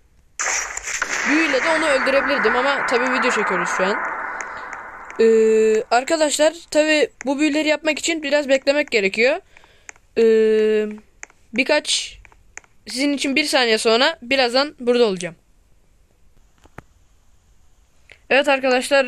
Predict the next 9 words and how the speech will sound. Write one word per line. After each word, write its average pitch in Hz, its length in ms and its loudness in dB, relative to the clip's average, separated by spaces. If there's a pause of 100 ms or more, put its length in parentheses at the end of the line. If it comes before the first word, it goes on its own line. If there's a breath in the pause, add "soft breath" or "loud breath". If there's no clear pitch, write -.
(100)
e, 202 540 0
birkaç 262 220 -2
saniye 254 320 0
daha 254 140 4
bekledikten 247 500 -2
sonra 254 360 -4 (440 soft breath)
ikinci 269 340 -4
büyümüze 269 320 -2
geçelim. 233 360 -4